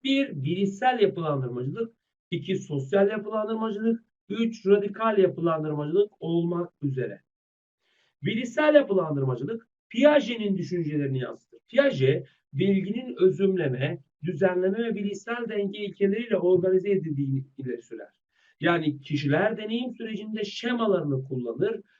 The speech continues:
Bu şemadan yararlanarak, bu şemadan yararlanarak durumu anlamaya çalışır. Eğer durum, durumda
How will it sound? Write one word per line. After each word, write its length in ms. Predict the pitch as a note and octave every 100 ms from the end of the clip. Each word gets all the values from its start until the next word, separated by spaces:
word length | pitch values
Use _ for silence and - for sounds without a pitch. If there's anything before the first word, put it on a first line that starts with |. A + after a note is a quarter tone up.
| _ D#3+
Bu 160 | C4+
şemadan 540 | - A3+ F3 C#3 C3 B2+
yararlanarak, 840 | B2+ B2 B2 B2+ D#3 A3+ A#3 - _ _ _ _ _ _ _ _ _ _ _ _ _ _ _ -
bu 160 | G3
şemadan 440 | A3+ A3 F3 D#3 D#3
yararlanarak 640 | D3 C#3 C3+ C3 C3 -
durumu 280 | F3+ F3+ E3
anlamaya 540 | D3+ C#3+ C3 C3 D#3+
çalışır. 540 | F#3+ G3+ A3 A#3 A3+ - _ _ -
Eğer 380 | A3 A3 A3 G3
durum, 440 | A3 A3+ - D#3+
durumda 580 | G#3 A3 G3 F#3 D3+